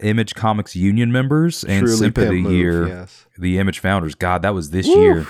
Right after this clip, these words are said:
Speaker 1: That's crazy. Feels like forever ago. Uh, this person didn't write in a pimp, but they just wrote "Simp Jim Rugg." <laughs>
Speaker 2: Damn.
Speaker 1: Uh, damn, Jim, you did kinda fuck up
Speaker 2: Jim,
Speaker 1: with that
Speaker 2: you
Speaker 1: mouse
Speaker 2: fucking,
Speaker 1: shit,
Speaker 2: you
Speaker 1: but,
Speaker 2: just fell
Speaker 1: uh,
Speaker 2: off.
Speaker 1: yeah.
Speaker 2: No, I still like Jim's work. I
Speaker 1: Yeah, yeah,
Speaker 2: mean,
Speaker 1: yeah. Jim, Jim's
Speaker 2: you
Speaker 1: still
Speaker 2: know.
Speaker 1: cool. He just
Speaker 2: One,
Speaker 1: yeah,
Speaker 2: one
Speaker 1: every
Speaker 2: dumb cover from your stupid friend is, is not gonna ruin it.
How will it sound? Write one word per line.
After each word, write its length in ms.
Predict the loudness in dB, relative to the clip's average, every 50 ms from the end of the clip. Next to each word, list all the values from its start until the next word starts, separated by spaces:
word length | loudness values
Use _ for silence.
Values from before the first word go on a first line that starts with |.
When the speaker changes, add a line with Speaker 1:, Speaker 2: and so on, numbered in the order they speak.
| -12 -10
Speaker 1:
That's 220 | -4 -2 -2 -2 -4
crazy. 480 | -4 -4 -2 0 0 0 0 -2 -6
Feels 180 | -6 -6 -4 -4
like 120 | -4 -4
forever 320 | -4 -4 -2 -2 -2 -2 -4
ago. 340 | -4 -2 -2 -2 -2 -4 _ _ _ -2
Uh, 140 | 0 2 2
this 100 | 0 0
person 300 | 0 -2 -2 -2 -2 -4
didn't 160 | -4 -2 0
write 160 | 0 0 0
in 100 | -2 -4
a 40 | -4
pimp, 340 | -6 -4 -2 -2 -2 -2 -4
but 80 | -2
they 80 | -2 -2
just 140 | -2 -2 -4
wrote 180 | -4 -4 -4
"Simp 340 | -6 -2 -2 -2 -2 -4 -4
Jim 260 | -4 -2 -2 0 0
Rugg." 360 | 0 0 0 0 0 -2 -6 -8 -8 -8 -4
<laughs> 160 | -4 -4 -4 -4 -6 -4 -6 -8 -6 -6 -8 -6 -6 -8 -12 _ -14 -10 -8 -4 -2 -2 -2 -2 -4 -4
Speaker 2:
Damn. 20 |
Speaker 1:
Uh, 460 | -4 -2 0 0 2 2 0 0 -2 -4 -8 -14 -14 _ _ _ -20 -20 -18 -10
damn, 400 | -6 -4 -4 -2 -2 -2 -2 -2
Jim, 520 | -2 -2 0 2 2 2 2 0 -2 -4 -4
you 160 | -2 -2 0
did 160 | 0 0 0 0
kinda 180 | 0 0 0
fuck 220 | 2 2 2 2 2
up 100 | 0 0
Speaker 2:
Jim, 60 | -2
Speaker 1:
with 120 | -2 -2
that 140 | -2 -2 -2
Speaker 2:
you 60 | 0
Speaker 1:
mouse 260 | 0 2 2 0 0
Speaker 2:
fucking, 120 | -2 -2 -2
Speaker 1:
shit, 200 | 0 -2 -2 -4 -6 -6
Speaker 2:
you 100 | -4 -2
Speaker 1:
but, 120 | 0 0 0
Speaker 2:
just 140 | -2 -4
fell 260 | -6 -4 0 0 2 2
Speaker 1:
uh, 140 | 2 2
Speaker 2:
off. 300 | 0 -2 -6 -10 -14 -12 -6
Speaker 1:
yeah. 280 | -2 0 0 2 2 2
Speaker 2:
No, 100 | 2 2
I 80 | 2 2
still 220 | 0 0 0 2
like 140 | 2 0 0
Jim's 380 | -2 -6 -4 -4 -6 -10 -10 -12
work. 380 | -8 -8 -6 -6 -6 -6 -4
I 80 | -2 0
Speaker 1:
Yeah, 140 | 0 2 2
yeah, 180 | 2 2 0
Speaker 2:
mean, 100 | 0 -2 -2
Speaker 1:
yeah. 80 | -2 -2
Jim, 320 | 0 0 -2 -2 -2 -2
Jim's 260 | -2 0 0 0 0 0
Speaker 2:
you 40 | -2
Speaker 1:
still 120 | -2 -2
Speaker 2:
know. 80 | -2 -2
Speaker 1:
cool. 180 | -2 0 2 2
He 60 | 0
just 180 | 0 -4 -4 -2
Speaker 2:
One, 420 | 0 2 2 2 0 0 0 0
Speaker 1:
yeah, 100 | 2 4
Speaker 2:
one 140 | 4 4 4
Speaker 1:
every 160 | 4 4 4
Speaker 2:
dumb 240 | 2 2 2 -2 -2
cover 540 | -2 0 0 0 2 2 0 0 0 -2 -2
from 220 | -4 -4 -4 -2
your 100 | -4 -6
stupid 420 | -6 -6 -4 -4 -4 -4 -6 -10
friend 440 | -6 -4 -4 -2 -2 -4 -6 -6 -6 -8
is, 200 | -8 -10 -12 -14 -12
is 160 | -12 -10 -8
not 280 | -8 -8 -8 -10 -10 -10
gonna 300 | -10 -10 -10 -10 -12 -12
ruin 340 | -12 -12 -12 -12 -12 -14
it. 180 | -14 -16 -20